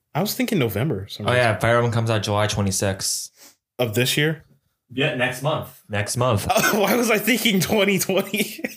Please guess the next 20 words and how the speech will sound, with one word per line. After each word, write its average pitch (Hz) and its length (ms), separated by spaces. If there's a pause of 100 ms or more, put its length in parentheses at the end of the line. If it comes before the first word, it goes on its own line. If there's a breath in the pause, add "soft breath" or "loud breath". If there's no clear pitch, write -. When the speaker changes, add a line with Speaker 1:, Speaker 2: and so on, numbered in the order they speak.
Speaker 1:
<laughs> - 100 (180)
Speaker 2:
I'm - 140
bi-, 151 500
yeah, 139 480
like, 117 160
I'm, 135 360
I'm, 139 140
uh, 113 120
you, 123 160
you 120 320
see, 139 180
I'm 135 120
excited. 117 300
You 135 80
even 139 120
asked 123 160
for 123 60
the 110 60
day 104 180
off. - 540